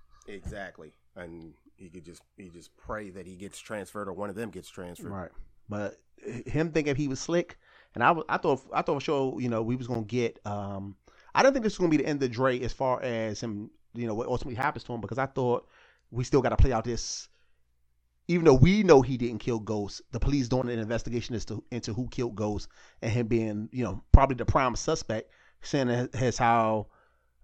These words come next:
Speaker 2: a cop was on the scene and saw him run out of a place where the guy was just murdered. Um, so I thought we might get a little bit more Ghost, but,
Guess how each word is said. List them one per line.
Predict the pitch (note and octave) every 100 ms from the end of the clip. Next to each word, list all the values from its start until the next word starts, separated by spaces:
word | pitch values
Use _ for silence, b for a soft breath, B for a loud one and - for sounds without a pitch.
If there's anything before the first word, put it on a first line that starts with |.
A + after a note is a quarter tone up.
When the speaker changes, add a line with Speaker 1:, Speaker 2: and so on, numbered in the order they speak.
| -
Speaker 2:
a |
cop | - E3+ D#3+ C3+
was | B2
on | C3+
the | A#2
scene | D#3 C#3+ B2
and | - A#2
saw | - C#3+ C3
him | C3 G#2
run | B2 B2+ B2
out | A#2+ A#2
of | G#2
a |
place | - A#2+ -
where | A2+ G#2
the | F2 G2+
guy | A2+
was | G2+ G2+
just | F#2
murdered. | F#2+ D#2+ - _ _ _ _ _ _ - -
Um, | A2 G#2 F#2+
so | -
I | D3
thought | D#3
we | D3
might | C3+ A#2+
get | A#2+
a |
little | B2
bit | C3
more | B2+ B2
Ghost, | C3 C#3 C3+ G#2
but, | A2 -